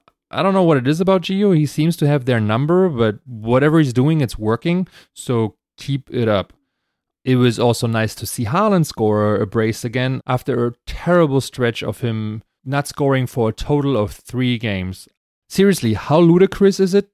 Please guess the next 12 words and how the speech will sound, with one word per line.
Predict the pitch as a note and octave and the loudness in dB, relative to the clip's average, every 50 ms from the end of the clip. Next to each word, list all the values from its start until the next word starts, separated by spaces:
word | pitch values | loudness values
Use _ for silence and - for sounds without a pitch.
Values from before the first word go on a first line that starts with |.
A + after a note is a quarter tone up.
| _ _ | _ _
that | C3 B2 C#3 C3 - | -4 -2 -2 -2 -2
you | - | -6
feel | - - - D#3 D#3 D3+ D#3 D3+ | -8 -8 -4 0 2 4 4 2
three | - - - C3+ D3+ F3 | 0 -2 -2 0 0 0
games | D#3 D#3+ D#3+ D#3 D#3+ - - | 0 0 -2 -2 -2 -4 -2
without | D3 C3+ B2 A2+ G#2+ | 0 0 2 2 0
scoring | - - - - B2+ C3 C#3+ D3+ D3+ D3+ C#3+ | -4 -8 -4 0 0 2 2 2 0 -2 -2
is | C#3+ B2+ A2+ A#2 A2+ | -4 -4 -4 -6 -6
already | - - B2+ B2 B2 B2 A#2 A#2 A#2 A#2 A2+ A2+ A2 - - _ _ - | -2 0 2 2 2 2 2 0 -2 -2 -2 -2 -4 -6 -8 _ _ -8
a | - B2 A2 | -6 -6 -6
veritable | G#2 G#2+ A#2+ A#2+ A#2+ A#2 - - A#2 A2+ A2+ | -2 0 2 2 2 0 -2 -6 -4 -4 -4
crisis | G#2+ - - A#2 A2 G2+ G2+ G2+ - - G2+ G#2+ - - - - | -4 -4 -4 -2 -2 -2 -2 -4 -6 -8 -10 -10 -10 -12 -16 -18